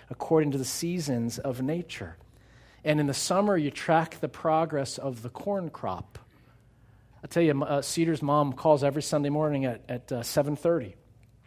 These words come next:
And there's a report on the cows and the corn, literally.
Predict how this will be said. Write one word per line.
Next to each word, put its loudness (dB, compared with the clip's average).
And -2
there's 2
a -2
report 2
on 0
the -4
cows 2
and -2
the -8
corn, -4
literally. 0